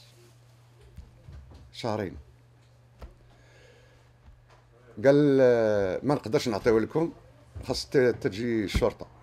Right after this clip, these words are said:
الش-، الشرطي هو اللي غيستلمو. مشينا نجريو من عين، من المحكمة حتى ال-، آه، هذا من سميتو،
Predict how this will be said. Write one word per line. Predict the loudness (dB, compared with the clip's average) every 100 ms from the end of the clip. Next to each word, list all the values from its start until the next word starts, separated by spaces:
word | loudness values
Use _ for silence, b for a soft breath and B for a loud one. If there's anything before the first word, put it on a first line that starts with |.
| b b b _
الش-، | -10 -6 -4 -4 -6
الشرطي | -8 -10 -4 -4 0 0
هو | 0
اللي | 2
غيستلمو. | 0 0 -4 -6 -6 -8 -16 -20 b b b -8
مشينا | -4 -2 0
نجريو | -2 -2 0 0
من | 0
عين، | 0 0 -4 -6 -16 -18 -8
من | -4 -2 -2 -2 -6 -10 -16
المحكمة | -14 -12 -2 -2 0 -4 -8 -16
حتى | -16 -16 -8
ال-، | -6 -6 -8 -12 -18 -20 B B B B B -20 -18 -10
آه، | -6 -2 -4 -4 -10 -12 -16 -16 -18 -18 -20 -20 -20 -20 -14
هذا | -8 -6
من | -6 -6 -8
سميتو، | -12 -14 -14